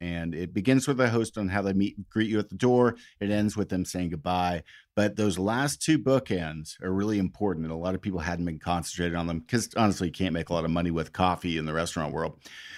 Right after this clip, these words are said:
But Empire has been greatly successful. It's kind of, it,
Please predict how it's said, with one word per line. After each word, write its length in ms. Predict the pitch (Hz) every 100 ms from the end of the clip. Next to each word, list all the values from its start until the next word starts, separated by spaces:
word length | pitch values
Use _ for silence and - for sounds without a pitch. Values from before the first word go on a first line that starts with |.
| -
But 340 | 151 156 123 - _ _ _ _ _ -
Empire 320 | 139 143 143
has 120 | 123
been 200 | - 104 92
greatly 460 | 104 107 117 110
successful. 580 | 107 104 - 95 92 98
It's 120 | 90
kind 180 | - 165
of, 100 | 151 - _ -
it, 140 | 127